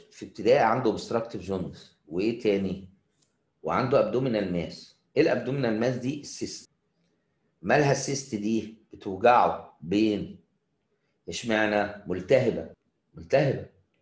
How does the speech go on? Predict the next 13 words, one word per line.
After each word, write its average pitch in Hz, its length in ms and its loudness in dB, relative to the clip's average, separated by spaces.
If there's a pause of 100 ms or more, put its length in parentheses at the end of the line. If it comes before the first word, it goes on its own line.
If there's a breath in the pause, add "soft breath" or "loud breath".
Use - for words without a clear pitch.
(320)
من 85 140 -6
الاستيز. 87 800 -2 (1500 soft breath)
لعلمكم 165 380 2
ممكن 185 260 -2
تلتهب 160 520 2
وتتخرم 131 640 2
وتعمل 120 380 2
peritonitis، 107 760 0
مش 147 160 -4
common 107 360 2
بس 98 220 -2
كان - 420 -6
كده. - 240 -6